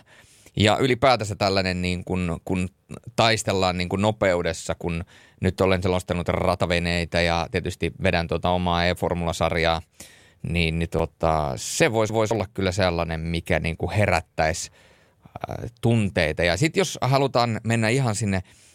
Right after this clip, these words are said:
ikään kuin toiseen päähän, niin mietipä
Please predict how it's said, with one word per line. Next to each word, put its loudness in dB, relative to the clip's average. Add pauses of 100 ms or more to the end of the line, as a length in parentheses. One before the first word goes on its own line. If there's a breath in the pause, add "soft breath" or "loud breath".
(220 soft breath)
ikään 2
kuin -4
toiseen 0
päähän, -4 (520 soft breath)
niin 2 (120)
mietipä 2